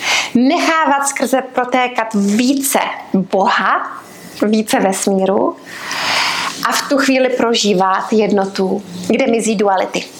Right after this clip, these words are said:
Nyní se společně v krátkosti podíváme na to, co to je poselství asán. Já jsem napsala knihu, která se jmenuje právě Poselství asán, a to proto, že jsem vnímala tu velkou důležitost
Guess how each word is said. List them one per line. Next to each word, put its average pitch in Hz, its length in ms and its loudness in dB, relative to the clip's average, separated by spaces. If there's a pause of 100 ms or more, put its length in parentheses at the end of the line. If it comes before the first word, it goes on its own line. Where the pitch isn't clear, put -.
(520)
Nyní 339 340 4
se 359 160 2 (120)
společně 285 640 2
v 302 60 0
krátkosti 269 480 2
podíváme 226 720 2 (200)
na 240 100 2
to, 294 220 0
co 311 120 0
to 285 100 -2
je 277 60 2
poselství 247 640 0
asán. 185 560 -2 (240)
Já 262 200 2
jsem 269 440 2
napsala 269 320 2
knihu, 247 440 2
která 208 340 0
se 247 120 0
jmenuje 226 280 2
právě 214 280 2
Poselství 240 560 0
asán, 208 580 0
a 240 60 -4
to 277 120 -2
proto, 269 400 0
že 226 100 2
jsem 247 200 2
vnímala 240 420 4
tu 233 280 0
velkou 262 720 4
důležitost 240 1040 0